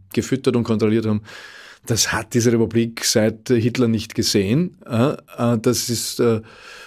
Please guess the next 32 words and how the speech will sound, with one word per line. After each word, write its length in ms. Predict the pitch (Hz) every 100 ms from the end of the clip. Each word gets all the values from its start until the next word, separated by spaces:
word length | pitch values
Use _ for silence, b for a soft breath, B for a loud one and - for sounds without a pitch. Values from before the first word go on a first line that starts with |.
| B 123
wir 260 | 120 120
haben 100 | 123
das 120 | 120
auch 100 | 120
nicht 140 | 120 -
für 140 | 123
möglich 360 | 110 113 127 127
gehalten, 640 | 131 113 113 - 151 180 -
dass 180 | 113
das, 360 | - 117 - - -
äh, 260 | 113 110 120
in 100 | 117
einer 140 | 120
Demokratie 460 | 117 151 113 107 123
so, 360 | - 117 110 113 B B B B B _ -
so 240 | - 113 120
smooth, 460 | - 131 139 -
äh, 220 | - 117 107
funktioniert, 800 | 120 - - 107 101 160 185 -
in 140 | 120
einer 160 | 113 113
Mischung 380 | 120 113 127 113
aus, 280 | 104 -
äh, 60 | 98
Anfüttern, 960 | 110 104 101 110 117 - 120 - 117 110
Geldwert 680 | 110 113 113 110 110 -
und, 320 | 104 95 -
äh, 280 | 120 104 95 95 b b b b b b _ -
auch, 1120 | - - 107 107 107 - - - - - -
äh, 60 | 120
charmant 440 | - 110 107 110
bezirzen 680 | 127 101 110 107 - 143 175